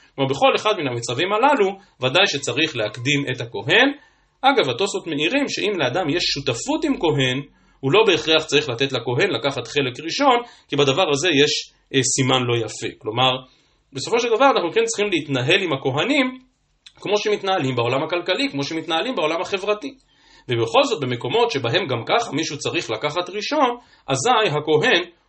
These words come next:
הוא זה שפותח ראשון ונוטל ראשון, וכן הלאה זו הדרך. וכאמור, פשט הגמרא, וכך מפורש גם ברמב"ם,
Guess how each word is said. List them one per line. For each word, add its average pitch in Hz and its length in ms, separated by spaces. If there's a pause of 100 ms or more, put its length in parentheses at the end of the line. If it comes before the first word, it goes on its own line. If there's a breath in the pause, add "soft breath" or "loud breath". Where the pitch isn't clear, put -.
הוא 202 140 (100)
זה 135 180 (100)
שפותח 110 1600
ראשון 156 460
ונוטל 113 420
ראשון, 143 380 (280 soft breath)
וכן 127 240
הלאה 143 160
זו 120 180
הדרך. 202 440
וכאמור, 160 640 (240 loud breath)
פשט 202 280
הגמרא, 190 480
וכך 160 340
מפורש 139 400
גם 175 140
ברמב"ם, 110 500